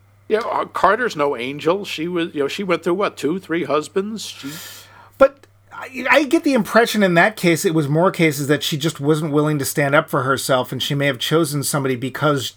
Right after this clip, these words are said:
Speaker 2: sh-, they loved her, and she had a problem with that 'cause she always thought she wasn't good enough. I don't
Speaker 1: Yeah.
Speaker 2: know.
Speaker 1: Yeah.
Speaker 2: And, but she,
Speaker 1: Oh,
Speaker 2: I mean,
Speaker 1: no, I
Speaker 2: 'cause she
Speaker 1: don't
Speaker 2: seems, she seemed great. I don't know.
Speaker 1: She seems like a really nice person. Yeah.
Speaker 2: Yeah.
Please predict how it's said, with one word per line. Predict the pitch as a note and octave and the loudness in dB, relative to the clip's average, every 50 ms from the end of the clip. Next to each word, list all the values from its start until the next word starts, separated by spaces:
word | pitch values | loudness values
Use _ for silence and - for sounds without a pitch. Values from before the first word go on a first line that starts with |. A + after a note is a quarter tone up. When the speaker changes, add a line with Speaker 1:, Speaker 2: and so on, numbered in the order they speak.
| _ - | _ -12
Speaker 2:
sh-, | - - - - - | -10 -8 -8 -8 -4
they | D3 D3+ C#3+ C#3+ | -2 0 0 2
loved | C#3 C#3 C#3 C3+ B2 A#2+ - | 2 2 2 2 0 -2 -6
her, | - - F#3 F#3 D#3+ C#3 B2 A#2+ A2+ - - - - - - - - - | -2 2 2 4 4 4 2 -2 -4 -10 -16 -20 -20 -20 -20 -18 -8 -6
and | D3 C#3 - | -4 -4 -2
she | - - F3+ D#3+ | 0 0 2 2
had | C#3+ C#3+ C#3 C3 | 4 2 2 2
a | C3 | -2
problem | A#2+ - - - - D3 C#3 C#3 C3 C3 B2+ A#2+ | -4 -8 -8 0 2 4 4 4 2 -2 -4 -4
with | A#2+ - - | -4 0 2
that | C#3+ C#3+ C3 G#2+ - | 2 2 2 0 -4
'cause | - A#2+ | -8 -6
she | - C#3+ C3 | -4 -2 -2
always | B2+ B2+ A#2 | -2 -2 -2
thought | - C3+ A#2+ A#2+ | -2 -2 -2 -2
she | - - C#3 A#2+ | -2 -4 -6 -4
wasn't | A#2+ B2 A#2 A#2 A2+ G#2 | -4 -4 -4 -6 -6 -6
good | A#2+ C3+ B2 | -4 -4 -4
enough. | A2+ G2+ G2 F#2+ F#2+ - - | -4 -6 -8 -12 -14 -8 0
I | - D#3+ F3+ | 2 4 4
don't | F#3+ G3 F#3 | 4 4 2
Speaker 1:
Yeah. | F3 F#3 | 4 4
Speaker 2:
know. | F#3 D3+ A2+ G2+ G2+ - - - | 4 4 2 -4 -10 -18 -16 -10
Speaker 1:
Yeah. | - C3 C3 B2+ B2 B2+ - _ - - - - | -8 -6 -4 -4 -6 -8 -10 _ -20 -20 -8 -4
Speaker 2:
And, | D3 C#3+ C#3 C#3 - - _ _ _ _ _ _ _ _ - | -4 -4 -4 -6 -12 -20 _ _ _ _ _ _ _ _ -2
but | D#3 D3+ C#3 C#3+ - _ - - | 0 0 0 0 -2 _ -12 -4
she, | - - C#4+ | 0 2 4
Speaker 1:
Oh, | C#4+ | 6
Speaker 2:
I | - | 6
mean, | G#3+ F3 | 6 4
Speaker 1:
no, | D#3+ | 4
I | - | 4
Speaker 2:
'cause | - - | 4 4
she | - B4 | 4 4
Speaker 1:
don't | A#4+ | 4
Speaker 2:
seems, | - - F#4+ D4+ A3 - - | 4 4 4 4 4 0 -6
she | - - - G#4+ A#4 | -2 0 2 2 4
seemed | - G#4+ E4+ B3+ G#3+ | 4 4 4 4 4
great. | E3 G3 G#3+ A#3+ G#3+ E3 D3 - | 4 4 4 4 4 2 0 2
I | - F3+ G#3 | 2 4 4
don't | G#3+ F#3 E3 | 4 4 4
know. | E3 | 4
Speaker 1:
She | A3+ D4+ | 4 4
seems | - - C4+ C4+ G#3+ | 4 2 0 2 4
like | F#3+ G3 D#3+ | 4 4 4
a | E3 | 4
really | D#3 D3+ D#3 D3 C#3+ C#3 | 2 2 2 0 0 0
nice | D3+ E3 C3 C3 | -2 -2 -2 -2
person. | - - C3 C3 C3+ - - G#2 A#2 | -2 -2 -2 -2 -2 -4 -8 -8 -4
Yeah. | C#3 E3 D#3+ D3 C3 | 0 0 0 0 -2
Speaker 2:
Yeah. | B2+ A2+ | -4 -6